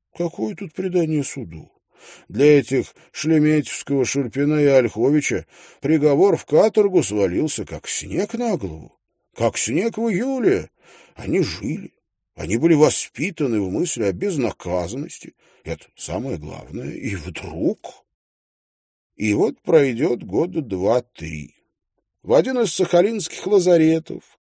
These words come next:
приволокут из тюрьмы избитого насмерть арестанта. В состоянии таком же, в каком был этот несчастный обыватель Воздухов,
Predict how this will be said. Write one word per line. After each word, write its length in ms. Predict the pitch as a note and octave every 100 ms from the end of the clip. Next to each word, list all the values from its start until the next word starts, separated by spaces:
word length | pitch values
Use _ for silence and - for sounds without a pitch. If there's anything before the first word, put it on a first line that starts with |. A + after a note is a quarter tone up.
| _
приволокут 680 | - C#3+ B3+ A#3+ E3+ A#3+ A#3+
из 200 | G#3 D#3+
тюрьмы 560 | - D#3+ F3 A3 G#3+ F#3
избитого 880 | D#3 D#3 D#3+ G3 F3+ _ E3 D#3+ D3+
насмерть 760 | C#3+ D3 C#3+ - C3+ C3+ A#2
арестанта. 1080 | A#2 G2 D#2+ - D#2+ D#2+ D2+ - C#2 - - _ _ _ _ _ _
В 80 | -
состоянии 680 | A2+ G2+ A#2 A#2+ B2 G#2+ F#2+
таком 580 | E2 D#2+ - C#3+ G3+ F#3+
же, 340 | F3 F#3+ E3+ - _ _
в 100 | _
каком 420 | - D3 - G3+ E3+
был 220 | D#3 F3+
этот 280 | C#3+ D3+ -
несчастный 800 | D3+ C#3 G#2+ G#2+ C3+ - D3+ C#3+
обыватель 720 | G#2+ A#2 A2 A2+ C3 B2+ G2+ _ _ _
Воздухов, 840 | - G#2+ A#2 B2+ A2 A#2 A#2+ F#2+